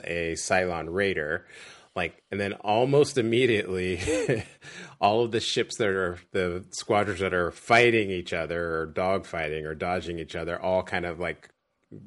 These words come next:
convene, and then they zip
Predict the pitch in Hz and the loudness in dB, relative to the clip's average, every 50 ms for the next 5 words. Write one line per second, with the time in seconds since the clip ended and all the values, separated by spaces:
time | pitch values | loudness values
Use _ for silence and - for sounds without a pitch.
0 | - - _ _ _ _ _ - - 107 98 90 82 95 95 95 98 95 95 98 | -20 -20 _ _ _ _ _ -10 -8 -6 -6 -6 -6 -4 -4 -4 -2 -4 -4 -4
1 | 98 95 92 90 90 87 87 87 87 87 85 82 82 82 80 80 78 - - - | -6 -6 -6 -6 -6 -6 -6 -4 -4 -4 -4 -4 -4 -4 -6 -8 -10 -12 -14 -14
2 | - - - 95 90 85 92 98 98 - - | -14 -12 -12 -12 -10 -6 -4 -4 -4 -4 -8